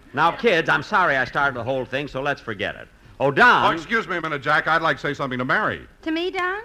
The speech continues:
Speaker 2: Yes, I want to congratulate you on being selected as one of the ten best-dressed women in America.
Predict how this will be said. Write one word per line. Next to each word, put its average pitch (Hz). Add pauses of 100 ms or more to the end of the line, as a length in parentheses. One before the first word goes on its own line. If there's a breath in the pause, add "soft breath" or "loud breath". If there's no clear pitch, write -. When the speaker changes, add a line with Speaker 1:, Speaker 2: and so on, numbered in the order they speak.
Speaker 2:
Yes, 170
I 233
want 226
to 180
congratulate 135
you 156
on 143
being 151
selected 151
as 123
one 156
of 139
the 120
ten 226
best-dressed 156
women 135
in 123
America. 92